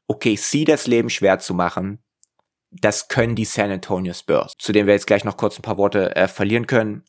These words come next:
Aber O K C, ich weiß nicht, ob S J mit diesen Aussagen irgendwie indirekt im Front Office sag-, gesagt hat, ey, vielleicht müssen wir doch noch einen Trade machen, vielleicht, äh, um ein Team wie San Antonio zu schlagen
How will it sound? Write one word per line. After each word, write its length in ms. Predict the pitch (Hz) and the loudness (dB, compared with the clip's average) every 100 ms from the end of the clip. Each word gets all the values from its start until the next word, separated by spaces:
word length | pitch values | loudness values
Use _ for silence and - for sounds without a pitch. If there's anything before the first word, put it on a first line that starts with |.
| _ | _
Aber 180 | 101 110 | 0 0
O 80 | - | 0
K 200 | - 123 | 0 -2
C, 540 | - 117 117 113 107 - | -2 -2 0 0 -2 -8
ich 160 | 107 | 0
weiß 180 | 117 123 | 0 0
nicht, 180 | 123 98 | -2 -2
ob 300 | - - - | -2 -6 -4
S 180 | 117 - | -2 -2
J 240 | - 113 113 | 2 4 4
mit 120 | 110 | 0
diesen 180 | 107 107 | -2 2
Aussagen 400 | 98 107 110 107 | 2 4 2 0
irgendwie 440 | 110 101 107 104 | -6 -4 0 0
indirekt 760 | - 117 113 104 101 - - _ _ _ - | -2 -4 0 2 0 -2 -20 _ _ _ -20
im 80 | 110 | -6
Front 280 | - 107 - | 0 0 0
Office 540 | 101 107 - - - | 0 0 -2 -8 -14
sag-, 580 | 101 95 98 104 - 107 | -12 0 2 2 0 -6
gesagt 360 | 104 101 98 117 | -4 0 0 -2
hat, 120 | 101 | 0
ey, 340 | 92 104 104 - | 4 4 2 -2
vielleicht 420 | - 117 107 - | -4 0 0 -4
müssen 280 | 120 117 120 | -6 -2 2
wir 40 | |
doch 100 | 113 | 4
noch 100 | 131 | 2
einen 80 | 107 | 0
Trade 260 | - 101 - | -2 -2 0
machen, 360 | 92 98 95 - | -2 -4 -10 -10
vielleicht, 640 | - 101 95 98 - - | -4 0 0 -2 -10 -10
äh, 260 | - - - _ _ _ _ _ _ _ - | -8 -8 -12 _ _ _ _ _ _ _ -6
um 120 | 107 | -4
ein 120 | 104 | -2
Team 200 | - 117 | -2 -2
wie 100 | 107 | -2
San 200 | - 110 | 0 0
Antonio 260 | 98 110 107 | 0 -2 -2
zu 100 | 104 | -2
schlagen 580 | - 104 101 101 92 | 2 2 2 -2 -8